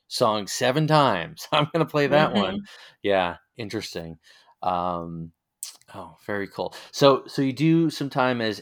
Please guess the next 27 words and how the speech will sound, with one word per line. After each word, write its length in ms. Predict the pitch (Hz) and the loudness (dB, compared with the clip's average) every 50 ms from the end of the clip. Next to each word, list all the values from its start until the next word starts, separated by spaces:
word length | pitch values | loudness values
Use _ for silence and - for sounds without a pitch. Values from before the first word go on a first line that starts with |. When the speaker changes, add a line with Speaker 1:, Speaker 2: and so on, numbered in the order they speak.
| - - | -8 -6
Speaker 1:
airwave 300 | 120 113 113 113 110 113 | -4 -2 -2 -2 -4 -6
producer 440 | - 110 107 101 95 - - 101 95 | -6 -6 -6 -6 -6 -6 -6 -6 -6
and 160 | 101 104 101 | -6 -8 -8
you 60 | 98 | -10
decide 360 | 95 - - - 107 107 101 - | -12 -10 -4 -4 -4 -4 -4 -6
to 40 | |
go 220 | 95 - 101 104 98 | -6 -2 -2 -2 -2
for 580 | - - - 104 95 95 92 90 92 90 - _ _ _ _ _ _ _ - | -4 -6 -6 -4 -2 -2 -2 -2 -4 -6 -8 _ _ _ _ _ _ _ -10
music 400 | 110 117 120 113 104 117 92 - | -6 -2 -2 -2 -2 -4 -6 -6
director. 580 | - 87 82 76 - _ _ - - - - _ _ _ _ _ _ _ | -8 -10 -10 -10 -12 _ _ -18 -18 -18 -20 _ _ _ _ _ _ _
Uh, 320 | - 98 95 90 87 85 85 - | -4 -2 0 0 0 0 0 -2
Speaker 2:
Yes. 100 | - 104 | -2 -2
Speaker 1:
again, 200 | 104 113 101 98 | -2 -4 -2 -2
was 120 | 110 - | -2 0
that 140 | 117 92 110 | 0 0 0
a 40 | - | -2
conscious 440 | - - 131 123 117 - 113 - | -4 -2 -2 -2 -2 -2 -6 -10
choice? 340 | - - - 131 127 123 - | -10 -4 0 0 0 0 -2
Was 120 | - 104 101 | -6 -4 0
that 320 | 107 107 104 104 104 - _ _ | 0 2 2 0 -2 -6 _ _
something 340 | - - 120 104 90 110 104 | -8 -8 -8 -6 -6 -6 -6
that 200 | 104 92 - - | -6 -8 -8 -12
you 60 | 101 | -10
wanted 340 | 98 104 110 110 113 113 - | -4 -2 -2 -2 -2 -4 -6
to 60 | 127 | -8
do, 260 | 107 - 123 117 113 107 | -8 -6 -4 -4 -2 -2
or 240 | 101 98 90 87 | -2 -4 -6 -8